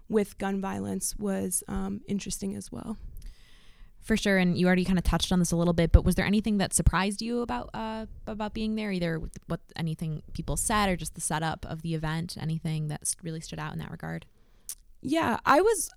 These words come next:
Speaker 1: um, actually surprised at how organized it was. Um,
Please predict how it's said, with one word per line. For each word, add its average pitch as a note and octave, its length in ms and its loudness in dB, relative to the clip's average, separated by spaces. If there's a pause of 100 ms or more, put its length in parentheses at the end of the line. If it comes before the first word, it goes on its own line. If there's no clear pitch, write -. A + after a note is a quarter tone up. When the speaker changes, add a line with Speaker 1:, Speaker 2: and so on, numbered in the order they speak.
Speaker 1:
um, B3 280 2
actually B3 300 -2
surprised A3 440 -2
at G#3+ 60 -2
how G3+ 140 -6
organized G3 560 -4
it - 80 -6
was. F#3 400 0
Um, G3+ 320 0